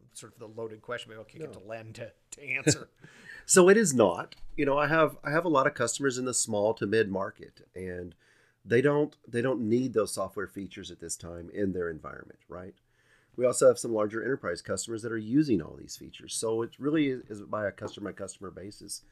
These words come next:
Speaker 2: as we begin to look at these renewals coming up, you know. So the nice thing is that perpetual network advantage license, that switch will work as a layer three license.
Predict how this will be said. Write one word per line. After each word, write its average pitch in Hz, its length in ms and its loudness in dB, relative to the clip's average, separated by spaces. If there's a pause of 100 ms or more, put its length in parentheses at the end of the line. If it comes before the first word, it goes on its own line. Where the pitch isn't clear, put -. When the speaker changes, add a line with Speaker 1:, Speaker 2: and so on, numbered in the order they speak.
(460)
Speaker 2:
as 104 160 0
we 104 80 -2
begin 95 240 0
to 95 40 -6
look 98 220 -4
at - 60 -20
these 90 180 -10
renewals 87 480 -8
coming 76 280 -16
up, - 180 -20 (420)
you 90 100 -10
know. 82 200 -14
So 92 340 -8 (440)
the 113 60 0
nice 120 220 8
thing 120 220 2
is 120 220 4
that - 160 2
perpetual 104 500 -4
network 101 600 -2
advantage 98 420 -4
license, 104 460 -6
that 98 120 -8
switch - 300 -6
will 95 100 -8
work 98 240 -10
as 90 80 -16
a 92 60 -14
layer 98 260 -6
three 104 200 -10
license. 107 580 -8